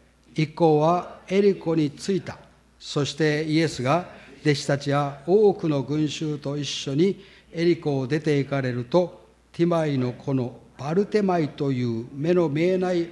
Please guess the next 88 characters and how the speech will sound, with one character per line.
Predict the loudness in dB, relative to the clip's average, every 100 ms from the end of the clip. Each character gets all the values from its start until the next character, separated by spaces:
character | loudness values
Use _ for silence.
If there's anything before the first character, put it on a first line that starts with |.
| -10
物 | -8 -6 -6
乞 | -6 -8 -6
い |
が | -4 -4 -6 -20 -10
道 | -8 -8 -6
端 | -8 -8 -6
に | -4
座 | -4 -8 -10
っ | -12
て | -16 -20
い | -20
た。」 | -20 -20 _ _
は | -20 -20
い、 |
あ |
り | -20
が | -20
と | -20
う |
ご | -20
ざ | -20
い |
ま |
す。 | -20 _ _ -16 -6
こ |
こ | -4
で | -4
展 | -4 -6
開 | -4 -4
が | -4
で | -6
す |
ね、 | -8 -8
さ | -8 -8
て | -8
と | -10 -10
変 | -8
わ | -6
る | -6
の | -6
で、 | -6 -8 -10 -20 _ -20
ま | -16
あ、 | -14
本 | -12
当 | -10
は |
前 | -8 -6
後 | -6
の | -8 -6
流 | -2
れ | -2
が | -2
あ | -4
る |
ん | -8
で |
す | -12
け | -12
ど | -6
も、 | -4 -6 -10 -20 _
ま | -18
あ、 |
さ | -12 -10
て | -10
と | -10
変 | -12 -8 -10
わ |
っ | -10
た | -14
と | -12 -10
い |
う |
こ | -10
と | -6
で、 | -2 -4 -6 -20 _ _ -20
え | -18 -16 -16
ー、 | -16
話 | -16 -14
を | -12
始 | -6
め | -6
た | -6 -10
い |
と | -14
思 | -18
い |
ま | -20
す。 | -20